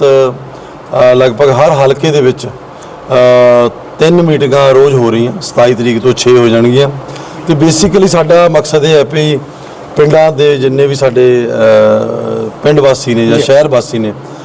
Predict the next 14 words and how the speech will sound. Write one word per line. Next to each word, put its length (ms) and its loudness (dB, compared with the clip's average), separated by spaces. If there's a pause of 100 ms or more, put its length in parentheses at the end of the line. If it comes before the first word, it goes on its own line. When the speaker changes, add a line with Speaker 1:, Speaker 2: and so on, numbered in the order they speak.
(200)
Speaker 1:
ਉਹਨਾਂ 300 2
ਨੂੰ 200 2
ਇਸ 200 -4 (640)
ਮੁਹਿੰਮ 380 0
ਦਾ 140 2
ਹਿੱਸਾ 280 -2
ਬਣਾਉਣਾ 320 0 (680)
ਔਰ 100 4
ਉਹਨਾਂ 280 0
ਤੋਂ 180 -2
ਖਾਸ 300 0
ਤੌਰ 200 2
'ਤੇ 160 -4
ਸਹਿਯੋਗ 480 0